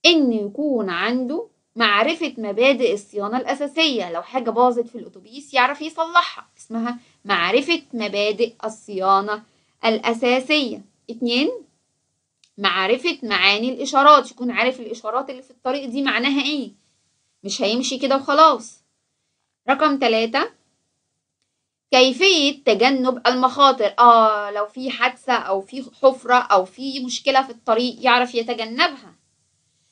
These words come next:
القيادة في الظروف المناخية الصعبة، لو في شبورة الصبح بيعرف يسوق فيها، لو في مطر يعرف يسوق فيه،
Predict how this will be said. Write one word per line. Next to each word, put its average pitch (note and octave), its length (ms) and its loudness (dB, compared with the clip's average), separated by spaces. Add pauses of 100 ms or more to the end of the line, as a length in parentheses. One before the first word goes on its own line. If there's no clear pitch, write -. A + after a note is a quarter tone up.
(320)
القيادة D4 840 4
في D4 120 -6
الظروف A3+ 600 -4
المناخية A3 760 -2
الصعبة، A#3+ 600 4 (280)
لو G3+ 140 2
في D4 180 2
شبورة C#4 680 0
الصبح C4 500 -6
بيعرف B3 440 2
يسوق A#3 220 -14
فيها، B3 440 -8
لو G3+ 160 -10
في C#4+ 180 -14
مطر C#4 500 0
يعرف B3 380 2
يسوق - 320 -20
فيه، C4 360 -8